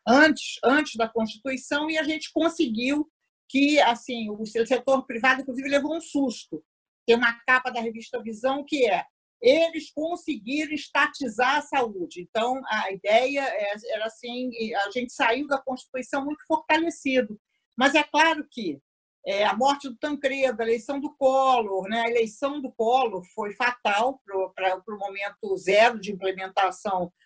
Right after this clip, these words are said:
de, do sus e ao longo do tempo. Então, é, esses empresários, eles foram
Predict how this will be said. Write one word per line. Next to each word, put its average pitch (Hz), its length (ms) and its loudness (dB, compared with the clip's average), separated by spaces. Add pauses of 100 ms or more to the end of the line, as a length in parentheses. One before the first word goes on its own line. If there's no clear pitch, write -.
(140)
de, 202 180 -10
do 294 160 4
sus 311 320 4
e 349 60 8
ao 330 100 6
longo 311 300 0
do 285 200 -4
tempo. 277 340 0
Então, 220 500 4 (440)
é, 214 220 6
esses 262 360 2
empresários, 208 840 -2
eles 262 200 -4 (200)
foram 320 240 -2